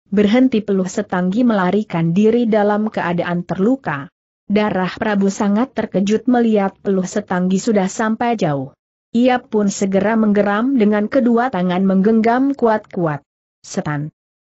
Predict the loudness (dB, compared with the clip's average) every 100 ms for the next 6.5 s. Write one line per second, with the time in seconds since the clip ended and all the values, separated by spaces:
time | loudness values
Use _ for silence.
0 | _ -2 2 2 2 2 -2 -2 -2 0
1 | -2 -2 -2 -2 -2 -2 -2 -2 0 0
2 | -2 -2 0 0 2 0 0 -4 _ _
3 | _ _ -2 -2 0 -2 -4 -4 -2 0
4 | 2 2 2 0 -2 -4 -2 -2 -2 -4
5 | -6 -4 -2 0 -2 -4 -2 -2 -2 -4
6 | -4 -4 -4 -6